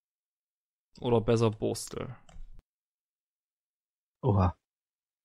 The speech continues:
Speaker 1: Es ist Zeit, dass er endlich mal, dass mal ein Mann aus dir wird. In, im letzten halben, Dreiviertel, oh nee, scheiße, ist viel länger, ne? Das kommt eben so kurz vor.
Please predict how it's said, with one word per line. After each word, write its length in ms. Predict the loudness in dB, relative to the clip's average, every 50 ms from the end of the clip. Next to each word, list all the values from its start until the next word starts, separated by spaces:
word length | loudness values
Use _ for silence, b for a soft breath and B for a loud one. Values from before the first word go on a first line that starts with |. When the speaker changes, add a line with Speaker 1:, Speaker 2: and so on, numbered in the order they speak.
| _ _ _ _ _ _ _ _ _ _ _ _ _ _ _ _ _ -6 -2
Speaker 1:
Es 160 | 0 2 4
ist 260 | 4 2 2 0 2
Zeit, 440 | 4 6 6 6 6 4 2 -2 -8 -14 -20 -20 -18 -18 -18 -18 -18 -20 -20 _ _ _ _ _ _ _ 0
dass 220 | 2 4 4 6
er 100 | 6 4
endlich 260 | 6 6 4 4 4 4
mal, 400 | 4 4 6 4 4 2 0 -4 _ _ -4
dass 160 | -4 -2 0
mal 220 | 2 4 4 4
ein 100 | 4 4 4
Mann 160 | 4 4 4
aus 180 | 2 2 0 0
dir 160 | -2 -2 0
wird. 260 | 0 -2 -2 -4 -6 -10 -12 -14 -12 -12 -10 -12 -12 -14 -18 _ _ _ _ _ _ _ _ _ _ _ _ _ _ _ _ _ _ _ _ _ _ _ _ _ _ _ -2
In, 500 | 2 4 6 6 6 4 4 0 -4 -10 -8
im 220 | -2 0 2 4 4
letzten 400 | 4 4 2 2 4 6 6 8
halben, 260 | 8 8 6 6 4
Dreiviertel, 680 | 4 4 2 2 2 4 4 6 6 6 4 4 2 0 0
oh 220 | -2 -2 -2 0
nee, 240 | 0 2 2 2 2
scheiße, 320 | 2 0 0 -2 -4 -4
ist 120 | -6 -4 -4
viel 120 | -2 -2
länger, 260 | -2 -2 -2 -2 -4
ne? 100 | -4 -4
Das 180 | -4 -4 -6 -6
kommt 200 | -4 -4 -4 -4
eben 120 | -4 -4
so 120 | -4 -6 -6
kurz 280 | -6 -6 -6 -6 -6
vor. 260 | -4 -4 -4 -4 -4